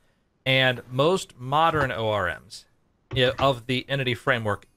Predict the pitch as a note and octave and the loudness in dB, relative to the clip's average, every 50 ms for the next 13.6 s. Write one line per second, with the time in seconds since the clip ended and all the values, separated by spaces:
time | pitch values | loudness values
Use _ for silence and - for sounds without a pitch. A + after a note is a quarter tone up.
0 | _ _ - A2+ G#2 G2+ G2 G2 F#2+ G2 F#2+ F#2+ - - G2 F#2+ F#2+ - - C3 | _ _ -6 -4 -2 0 0 0 0 0 -2 -4 -4 -4 -4 -4 -4 -2 -2 -4
1 | B2 A2 B2+ A#2+ A2 G#2 G#2+ G2+ F#2+ F#2 E2+ - - _ _ _ - B2 A2 F#2+ | -2 -2 -2 -2 -2 -2 -2 -2 -4 -4 -6 -10 -16 _ _ _ -4 -2 -2 -2
2 | E2+ - - - _ _ _ _ _ _ _ _ _ _ - G#2+ B2 C#3+ D3+ D#3 | -2 -6 -10 -16 _ _ _ _ _ _ _ _ _ _ -2 2 2 4 4 2
3 | D3+ D3 C3+ C3 C3+ C3+ C3+ C3 A#2+ - - A#2+ A2+ A2 A#2 - - B2+ G#2+ G#2 | 2 2 2 2 2 2 0 -2 -4 -4 -4 -6 -8 -8 -12 -6 -4 -2 -2 -2
4 | - - A2 A2 G#2 - A2 G2+ - - A2 G#2 F#2+ - G2 F2+ F#2 F2+ - _ | -2 -2 -2 -2 -2 -2 -6 -10 -6 -6 -6 -6 -4 -2 -2 -4 -4 -6 -10 _
5 | _ _ _ _ _ _ _ - - - B2 B2 A#2 A2+ A2+ - - A#2+ A2+ A2 | _ _ _ _ _ _ _ -18 -14 -4 -2 0 0 0 -2 -2 0 2 2 2
6 | G#2+ - - - G#2+ G#2 G2+ G2 F#2+ F#2 F#2+ F#2+ - - - - - _ _ _ | 2 0 -4 -2 0 2 2 2 2 0 -2 -4 -6 -10 -14 -16 -18 _ _ _
7 | _ _ _ _ _ _ _ _ - _ _ B2+ B2+ B2 B2 A#2 A2+ G#2+ G#2+ G2+ | _ _ _ _ _ _ _ _ -20 _ _ 2 2 4 4 2 0 0 -2 -4
8 | F2+ G#2+ G#2+ G#2 G#2+ G#2 G#2 G2 F#2+ F#2 - - _ _ _ _ _ _ _ - | -4 -2 -2 0 0 0 -2 -2 -4 -6 -8 -10 _ _ _ _ _ _ _ 0
9 | F#2+ F#2 F#2 F2+ F2 F2 F2+ F#2 F#2+ - _ _ _ _ _ - A2 G#2+ G2 F#2+ | 2 4 4 2 0 -2 -4 -8 -14 -20 _ _ _ _ _ 0 2 2 2 2
10 | G#2+ F#2+ - - - - A2 G2+ F#2 F#2 - - - - - - _ _ _ _ | -2 -2 -2 -6 -8 -6 -4 -2 -2 -2 -4 -6 -8 -12 -18 -20 _ _ _ _
11 | _ _ _ _ _ _ _ _ - - - - - _ _ _ _ _ _ _ | _ _ _ _ _ _ _ _ -18 -18 -18 -20 -20 _ _ _ _ _ _ _
12 | _ _ _ - A2 C3+ G3+ A#3+ A3+ F#3 D3+ C3+ B2+ B2 A#2 A2+ A2 G#2+ G2 F2 | _ _ _ -2 2 4 4 4 4 2 0 0 0 2 0 0 -2 -4 -6 -6
13 | - - - - D#3 C#3 C3+ C3 A#2+ A#2+ - | -8 -10 -6 0 2 2 2 2 0 -2 -4